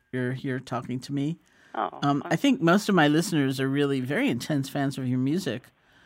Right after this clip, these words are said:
Speaker 1: So I thought we might start today with the side of you that people are a little less familiar with, which is outside of the music world.
Speaker 2: Mm-hmm.
Speaker 1: You're a longtime seeker, as I understand, have spent a lot of time studying developmental psychology and attachment theory,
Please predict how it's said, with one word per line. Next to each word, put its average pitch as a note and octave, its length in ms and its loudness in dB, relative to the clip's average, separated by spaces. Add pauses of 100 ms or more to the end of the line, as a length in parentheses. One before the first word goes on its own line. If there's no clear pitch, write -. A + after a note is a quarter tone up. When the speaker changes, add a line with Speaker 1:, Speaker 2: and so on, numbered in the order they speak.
(320)
Speaker 1:
So - 120 -2
I D3 40 4
thought F#3 200 4
we F3+ 80 2
might D3 240 2
start - 320 -2
today C3+ 280 0
with C3 300 -4
the B2 100 -6
side C3 300 0
of B2+ 100 -4
you C3 200 -2
that A#2+ 240 -4
people C3 320 -6
are B2 80 -2
a B2 40 -2
little F#3 260 0
less B2 200 -2
familiar A2 420 -4
with, A2 280 -8
which B2 180 -10
is A#2 80 -8
outside A#2+ 400 -2
of A#2+ 80 -4
the A#2+ 60 -2
music A#2+ 400 -4
world. D2+ 380 -12 (360)
Speaker 2:
Mm-hmm. - 160 -12
Speaker 1:
You're C3 80 0
a C3 40 2
longtime C3 420 0
seeker, E3 640 -4
as E3+ 120 -2
I D3 120 2
understand, D#3+ 520 -2
have D3 120 -4
spent C#3+ 200 -4
a C3+ 40 0
lot C3+ 220 2
of D3 100 -8
time C#3+ 400 -2 (400)
studying C#3 480 0
developmental C3 640 -2
psychology C#3+ 680 -2
and A#2 80 -2
attachment C3+ 600 -2
theory, C#3+ 460 0